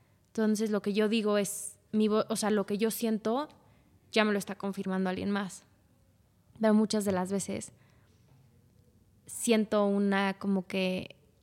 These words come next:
un cortocircuito porque me dicen algo que yo no quería escuchar y que no era lo que yo sentía. Entonces es como que me confunde y entonces estoy ahí como que,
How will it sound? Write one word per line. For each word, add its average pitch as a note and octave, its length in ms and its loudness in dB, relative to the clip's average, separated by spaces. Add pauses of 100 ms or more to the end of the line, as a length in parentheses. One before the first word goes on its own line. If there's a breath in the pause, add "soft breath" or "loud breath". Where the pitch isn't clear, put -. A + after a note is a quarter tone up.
(120)
un G#3 80 -2
cortocircuito G3 840 -2
porque F#3 520 -4
me F#3+ 180 2
dicen G3 300 2
algo F#3 300 0 (380)
que G3 160 0
yo G3 120 4
no F#3+ 140 2
quería F#3+ 160 -2
escuchar F3+ 480 -4 (800 soft breath)
y G#3 80 -10
que G3 120 2
no G3 120 4
era G3+ 100 4
lo F#3+ 120 0
que F#3+ 120 -4
yo F#3 100 0
sentía. F#3 640 0 (840 soft breath)
Entonces G3+ 420 2
es F#3+ 120 -2
como G3 260 0
que F#3+ 160 -2
me F#3+ 200 2
confunde F#3+ 560 2
y F#3 80 0
entonces F#3 240 -6
estoy G3 200 -8
ahí F#3+ 120 -6
como F#3+ 240 -8
que, F#3 200 -12